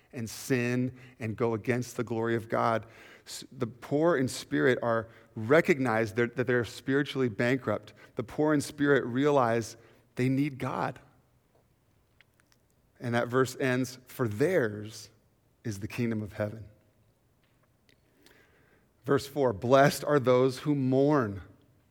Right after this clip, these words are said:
Our sin, our rebellion against God should lead us to mourning.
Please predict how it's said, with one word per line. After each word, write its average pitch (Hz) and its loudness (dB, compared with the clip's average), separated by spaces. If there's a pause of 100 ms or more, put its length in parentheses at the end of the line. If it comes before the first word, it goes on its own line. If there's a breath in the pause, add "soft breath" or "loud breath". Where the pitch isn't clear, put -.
(840 soft breath)
Our 175 4
sin, 147 0 (300)
our 160 6
rebellion 147 4
against 127 -2
God 120 0 (1200)
should 156 0
lead 151 2
us 139 6
to 156 -2
mourning. 151 0